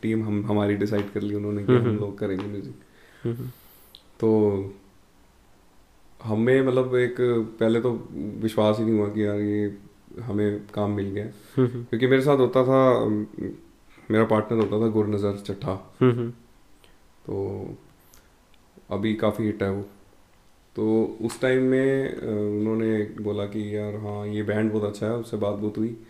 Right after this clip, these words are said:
Speaker 2: हम्म।
Speaker 1: उसने बताया मेरे को कि ऐसे-ऐसे offer आया हमें। तो मैंने कहा, "यार," पहले तो मेरे को लगा मजाक कर रहा है, कुछ नहीं, ऐसी कहाँ मिल जाएगी movie का
Speaker 2: हम्म, हम्म।
Speaker 1: म्यूजिक, कहाँ मिल जाएगा?
Speaker 2: हम्म।
Speaker 1: कह रहा, "यार भैया, चलो साथ में।" तो उसने बोला, "चल," मैंने कहा, "अभी ये बोल रहा है तो होगा कुछ।"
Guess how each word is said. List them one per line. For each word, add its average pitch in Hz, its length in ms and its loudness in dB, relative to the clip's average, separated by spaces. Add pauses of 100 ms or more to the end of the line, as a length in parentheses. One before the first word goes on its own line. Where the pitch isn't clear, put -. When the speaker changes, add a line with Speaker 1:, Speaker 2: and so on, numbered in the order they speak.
(140)
Speaker 2:
हम्म। 120 100 0
Speaker 1:
उसने 123 180 0
बताया 110 260 4
मेरे 113 120 2
को 113 220 2
कि 110 160 -2
ऐसे-ऐसे 110 340 2
offer 107 300 2
आया 92 200 -2
हमें। 98 180 -8 (1000)
तो 101 360 -4
मैंने 107 140 -8
कहा, 107 120 -4
"यार," 120 200 -2 (280)
पहले 120 400 2
तो 139 80 0
मेरे 139 120 2
को 139 80 0
लगा 143 200 0
मजाक 110 400 0
कर 104 80 -2
रहा 95 100 -4
है, 101 60 -4
कुछ 98 200 -12
नहीं, 104 140 -4
ऐसी 95 220 -8 (240)
कहाँ 104 160 -2
मिल 95 220 -2
जाएगी 95 180 -2
movie 98 240 -4
का 123 60 4
Speaker 2:
हम्म, - 20 8
हम्म। 113 100 2
Speaker 1:
म्यूजिक, 107 240 -2
कहाँ 104 140 -4
मिल 95 160 -4
जाएगा? 101 260 -8 (200)
Speaker 2:
हम्म। 117 180 -6 (400)
Speaker 1:
कह - 80 0
रहा, 107 120 4
"यार 107 180 4
भैया, 107 220 2
चलो 110 320 0
साथ 101 320 -4
में।" 107 160 -8
तो 107 140 0
उसने 110 260 0
बोला, 113 220 4
"चल," 117 220 0 (140)
मैंने 113 260 2
कहा, 147 420 0
"अभी 117 120 2
ये 127 60 4
बोल 107 240 4
रहा 123 100 4
है 127 80 2
तो 135 60 2
होगा 120 340 4
कुछ।" 117 160 0